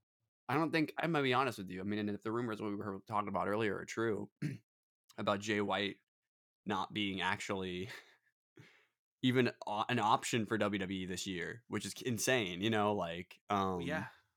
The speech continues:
Speaker 2: Some
Speaker 1: like
Speaker 2: people in the company thought they were getting him as of, uh, Mania week, and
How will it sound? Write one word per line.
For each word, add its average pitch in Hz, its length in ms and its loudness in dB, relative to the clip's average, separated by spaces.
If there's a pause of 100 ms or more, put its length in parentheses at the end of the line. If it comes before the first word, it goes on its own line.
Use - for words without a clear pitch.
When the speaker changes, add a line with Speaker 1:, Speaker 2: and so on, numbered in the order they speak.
(140)
Speaker 2:
Some - 180 -4
Speaker 1:
like 294 80 2
Speaker 2:
people 240 180 0
in 196 60 -4
the 160 60 -6
company 190 320 -6
thought 151 300 -6
they 151 100 -6
were 147 120 -8
getting 127 240 -8
him 110 280 -12
as 131 240 -4
of, 135 100 -4
uh, - 440 -20 (120)
Mania 131 400 -6
week, 117 320 -10 (160)
and 113 340 -10